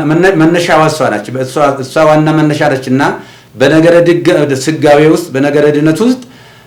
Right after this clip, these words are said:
አምላክ የሰጣትን ቦታ ከሥጋዋ ሥጋ ከነፍሷ ነፍስ ነስቶ፣ እ፣ ነው የተሰቀለው።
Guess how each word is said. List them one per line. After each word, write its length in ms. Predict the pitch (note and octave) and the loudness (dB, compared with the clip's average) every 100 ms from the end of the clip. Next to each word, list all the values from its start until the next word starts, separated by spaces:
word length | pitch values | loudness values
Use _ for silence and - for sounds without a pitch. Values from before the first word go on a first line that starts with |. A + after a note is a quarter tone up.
| - | -4
አምላክ 400 | C#3+ D#3+ F3+ F#3+ | 0 2 2 2
የሰጣትን 600 | F3+ F3+ - D#3+ D3+ D3+ | 0 -2 -4 -2 0 0
ቦታ 220 | C#3 C3 C3 | 0 0 0
ከሥጋዋ 440 | C3+ D#3+ E3+ E3 D#3+ D#3+ | -2 -2 0 2 4 2
ሥጋ 180 | D3+ B2+ | 0 -2
ከነፍሷ 360 | A#2+ D#3+ E3+ - E3 | 0 -2 -2 0 0
ነፍስ 200 | E3 D#3 D#3 | 0 -2 -2
ነስቶ፣ 280 | D3 - F3 A3+ - - - - _ _ _ - | -2 -2 0 2 0 -6 -20 -20 _ _ _ -4
እ፣ 100 | C3+ C#3 C3+ C3 B2+ B2 A2+ A2 - B2+ C#3+ | 0 2 2 2 0 -2 -6 -12 -16 -12 -2
ነው 140 | D#3 F#3+ | 2 2
የተሰቀለው። 640 | F#3+ F3 - C3+ G#2+ | 2 0 -2 -2 -4